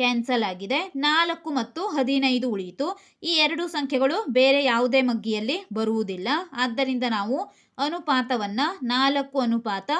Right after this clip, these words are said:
ಹದಿನೈದು ಎಂದೇ ಬರೆಯಬೇಕು. ಆದ್ದರಿಂದ ಉತ್ತರ ನಾಲ್ಕು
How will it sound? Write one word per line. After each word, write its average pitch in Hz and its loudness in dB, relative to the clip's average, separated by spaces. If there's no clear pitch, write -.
ಹದಿನೈದು 233 2
ಎಂದೇ 202 -2
ಬರೆಯಬೇಕು. 196 -4
ಆದ್ದರಿಂದ 277 0
ಉತ್ತರ 240 0
ನಾಲ್ಕು 311 2